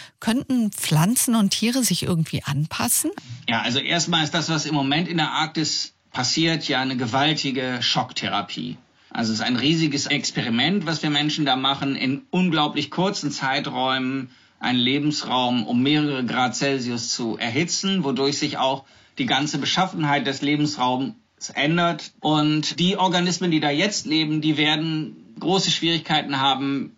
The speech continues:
Speaker 2: durch evolutionäre Anpassungen damit Schritt zu halten. Trotzdem wird die Arktis natürlich nicht auf einmal zu einer Todeszone, sondern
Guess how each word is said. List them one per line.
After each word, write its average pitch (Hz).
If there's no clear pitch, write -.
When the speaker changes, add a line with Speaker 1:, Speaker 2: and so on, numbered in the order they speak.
Speaker 2:
durch 151
evolutionäre 160
Anpassungen 139
damit 131
Schritt 120
zu -
halten. -
Trotzdem 156
wird 156
die 151
Arktis 151
natürlich 143
nicht 165
auf 143
einmal 151
zu 156
einer 139
Todeszone, 156
sondern 147